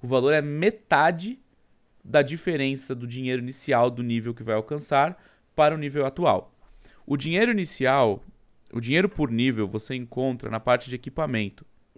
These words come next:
tá? No capítulo três, na parte de riqueza e moeda. A página cento e trinta e oito, você tem a, a tabelinha de personagens de alto nível,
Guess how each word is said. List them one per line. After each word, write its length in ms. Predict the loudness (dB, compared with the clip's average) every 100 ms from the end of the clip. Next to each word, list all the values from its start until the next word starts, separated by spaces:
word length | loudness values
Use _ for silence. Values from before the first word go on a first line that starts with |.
| -4
tá? 180 | 0
No 80 | 0
capítulo 420 | -4 -12 -14 -16
três, 580 | -6 0 0 0 -8 -18 _ _ _ _ _ _ _ _ _ _ _
na 140 | -6 0
parte 240 | 0 0
de 80 | -4
riqueza 540 | -6 -6 -2 0 0
e 20 | -4
moeda. 460 | -4 -4 -4 -8 _ _ _ _ _ _ _ _ _ _ _ _ -10
A 240 | -2 -2
página 420 | -2 0 0 0 -8
cento 320 | -6 -6 -8
e 40 |
trinta 280 | -10 -10 -4
e 20 |
oito, 280 | -2 -2 -6 _ _ -20 _
você 180 | -8 -4
tem 220 | 0 0
a, 100 | 0 -4 _ _
a 140 | -2 0
tabelinha 680 | 0 0 0 -2 -4 -6 -10 -20 _ _ _
de 380 | -16 -8 -4 -4 -8 _ _
personagens 640 | -2 -2 -2 -2 -2 -4 -4
de 80 | -2
alto 240 | -2 -4
nível, 320 | -8 -8 -12